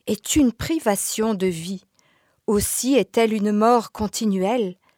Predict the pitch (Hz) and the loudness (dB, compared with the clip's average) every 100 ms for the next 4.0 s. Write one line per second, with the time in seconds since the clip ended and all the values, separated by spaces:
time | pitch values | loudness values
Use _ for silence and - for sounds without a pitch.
0 | _ _ _ - 226 - - 254 269 - | _ _ _ -4 -2 -2 0 2 2 0
1 | 220 196 214 190 220 277 226 151 196 185 | -4 0 0 0 -2 -2 0 -2 -4 -8
2 | - - 196 196 196 _ _ _ _ _ | -8 -6 -2 -4 -6 _ _ _ _ _
3 | _ _ - 254 - - 254 277 - | _ _ -2 -2 -2 -2 -2 -2 -8